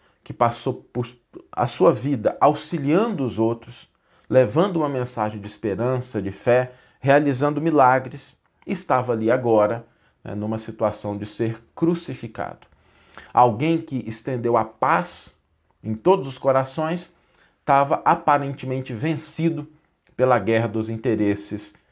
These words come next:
menos elevados, dos interesses mesquinhos. Ele que era o exemplo do homem justo, né, o justo por excelência, padecia da suprema injustiça,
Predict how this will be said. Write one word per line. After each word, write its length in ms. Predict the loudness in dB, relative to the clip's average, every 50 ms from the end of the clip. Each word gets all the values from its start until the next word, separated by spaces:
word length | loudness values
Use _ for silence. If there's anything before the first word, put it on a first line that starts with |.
| _ _ _
menos 420 | -4 0 0 2 2 2 0 2 2
elevados, 600 | 2 2 2 2 4 4 6 6 4 2 -2 -10
dos 180 | -14 -12 -10 -10
interesses 500 | -10 -8 -6 -6 -4 -6 -6 -10 -12 -12
mesquinhos. 800 | -10 -10 -12 -12 -12 -6 -2 0 0 0 -2 -4 -8 -14 -20 _ _ _ _ _ _ _ _ _ -20 _ _
Ele 280 | 2 4 4 4 2 0
que 160 | -4 4 6
era 160 | 6 6 6
o 80 | 6 2
exemplo 560 | 0 0 -2 -2 -2 0 0 0 -2 -4 -6
do 140 | -2 0 0
homem 260 | 0 0 -2 -4 -4
justo, 540 | -6 -4 -4 -4 -4 -4 -10 -16 -18 -20 -20 _ -18
né, 140 | -18 -18 -18 _ -4
o 140 | -2 -2
justo 540 | -2 -2 -2 -2 -2 -2 -2 -6 -8 -10 -10
por 180 | -8 -6 -6 -6
excelência, 640 | -6 -4 -4 -4 -4 -2 -2 -4 -4 -6 -10 -14 -18 -20 _ _ _ _ _ _ _ _ _ _
padecia 800 | 0 0 2 2 0 0 0 -4 -6 -4 -2 0 0 0 -2 -4 -10 _ _ _ _ _ _
da 120 | -4 -4
suprema 520 | -4 -2 -6 -8 -6 -2 0 0 0 0 0
injustiça, 720 | -4 -4 -6 -8 -10 -12 -10 -8 -8 -8 -8 -12 -14 -16